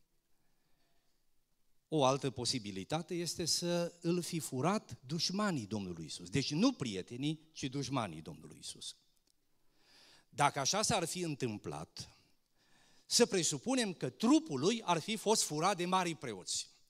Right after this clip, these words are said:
pus deoparte și ținut acolo ca o mărturie cu un gând. În cazul în care vor născoci ideea că a înviat din morți,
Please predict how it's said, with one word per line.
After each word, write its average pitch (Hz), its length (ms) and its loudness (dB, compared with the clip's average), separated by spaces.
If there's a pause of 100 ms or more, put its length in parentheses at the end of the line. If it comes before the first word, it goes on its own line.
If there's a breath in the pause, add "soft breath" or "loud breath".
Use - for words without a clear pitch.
(380)
pus 277 320 2
deoparte 214 840 0 (460 soft breath)
și 269 220 2
ținut 220 500 4
acolo 233 520 2
ca 233 160 4
o 220 140 6
mărturie 185 640 -2
cu - 320 -8
un 233 240 4
gând. 151 500 0 (280 soft breath)
În 107 220 -8
cazul 147 480 0
în 117 180 -8
care 143 540 4
vor 123 320 -4
născoci 139 680 0
ideea 156 800 4
că 135 260 -8
a 131 160 0
înviat 117 400 0
din 101 200 -8
morți, 180 460 0